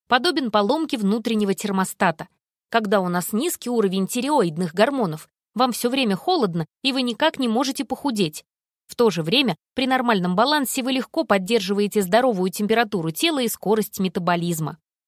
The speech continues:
Подводя итог всему сказанному, отмечу, что в практику гармезиса можно углубляться только если вы не испытываете стресс.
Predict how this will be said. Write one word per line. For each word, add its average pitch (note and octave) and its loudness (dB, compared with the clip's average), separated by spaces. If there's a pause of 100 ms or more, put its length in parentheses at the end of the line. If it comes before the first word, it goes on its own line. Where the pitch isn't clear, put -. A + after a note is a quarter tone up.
(280)
Подводя C#4+ 2
итог E4 -4
всему C4 -4
сказанному, D#4 0
отмечу, B3 -2 (260)
что - -4
в - -14
практику G3+ -2
гармезиса F#3 0 (240)
можно D4 0
углубляться F3+ 0
только F#3 -2
если G3+ -2
вы G3 -2
не C4+ -2
испытываете G#3 -4
стресс. - -4